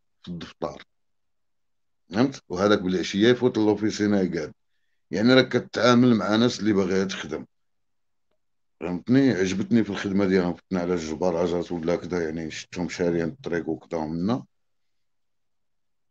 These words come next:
وداك الشيء اللي درت، كملت معاهم حتى كاع غواتيمالا، ضربتها معاهم من الجنوب للشمال، وشدت فيهم يعني الامان والنية وكدا منا، وتما ز-، زطمت.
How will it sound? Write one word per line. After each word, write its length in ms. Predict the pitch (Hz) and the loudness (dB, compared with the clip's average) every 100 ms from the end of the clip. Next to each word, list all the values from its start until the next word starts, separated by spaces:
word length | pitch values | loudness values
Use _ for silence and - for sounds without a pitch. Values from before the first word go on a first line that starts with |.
| - - | -12 0
وداك 220 | 120 123 | 4 4
الشيء 220 | - 135 | 2 0
اللي 160 | 120 104 | 2 2
درت، 220 | 92 85 | 0 -4
كملت 420 | - 107 113 - | -2 0 0 0
معاهم 380 | 98 101 98 90 | -2 -2 -2 -4
حتى 600 | - - - 95 - 85 | -8 -8 -2 -2 -2 -6
كاع 220 | 85 85 | -4 -4
غواتيمالا، 720 | 78 85 82 87 85 78 78 | -2 -2 -2 -4 -6 -4 -4
ضربتها 340 | 80 80 78 | -4 -6 -6
معاهم 340 | 82 80 78 80 | -6 -4 -4 -6
من 100 | 80 | -6
الجنوب 480 | 80 78 80 78 78 | -6 -4 -4 -6 -10
للشمال، 680 | 76 - 82 82 82 113 135 _ _ _ _ _ _ _ _ - | -12 -12 -8 -6 -2 -4 -6 _ _ _ _ _ _ _ _ -4
وشدت 340 | 117 - - | -4 -4 -6
فيهم 320 | - 127 110 107 | 2 4 4 2
يعني 260 | 101 98 | 2 2
الامان 540 | 92 95 90 90 87 87 | 4 2 2 2 0 0
والنية 500 | 82 80 78 80 98 | -2 -4 -4 -2 -2
وكدا 320 | 82 - 82 | -2 -6 -6
منا، 220 | 90 95 | -4 -4
وتما 480 | 104 98 87 95 90 | -4 -6 -4 0 -2
ز-، 200 | - - 78 67 50 - _ | -4 -14 -14 -12 -14 -18 _
زطمت. 460 | 82 82 - 69 67 | -16 -16 -12 -12 -14